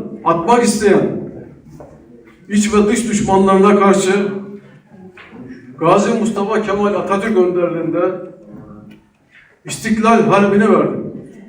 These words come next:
Büyük Atatürk'ümüzün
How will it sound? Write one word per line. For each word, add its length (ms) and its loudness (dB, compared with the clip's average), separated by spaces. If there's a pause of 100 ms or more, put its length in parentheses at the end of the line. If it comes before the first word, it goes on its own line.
(1500)
Büyük 200 -2
Atatürk'ümüzün 1120 2